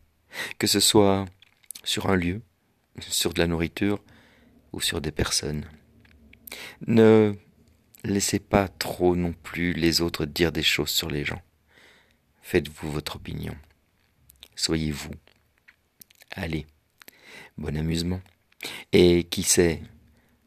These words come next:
on va peut-être se retrouver un jour sur une terrasse. Si vous voyez quelqu'un avec un livre,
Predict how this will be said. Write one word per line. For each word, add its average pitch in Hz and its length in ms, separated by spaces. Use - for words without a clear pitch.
on 76 80
va 76 120
peut-être - 240
se 85 100
retrouver 78 640
un 73 100
jour 82 240
sur - 160
une 76 120
terrasse. 104 500
Si - 220
vous 87 120
voyez 90 320
quelqu'un 82 400
avec 80 240
un 76 120
livre, 85 440